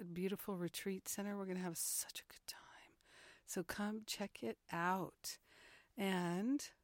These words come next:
we have an early bird special,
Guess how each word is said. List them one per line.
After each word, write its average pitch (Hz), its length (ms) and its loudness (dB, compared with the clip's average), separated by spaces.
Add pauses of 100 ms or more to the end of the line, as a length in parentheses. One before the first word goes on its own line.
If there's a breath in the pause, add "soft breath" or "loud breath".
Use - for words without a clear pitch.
(1000)
we 208 100 2
have 208 80 2
an 190 120 2
early 190 320 2
bird 180 280 -2
special, - 440 -6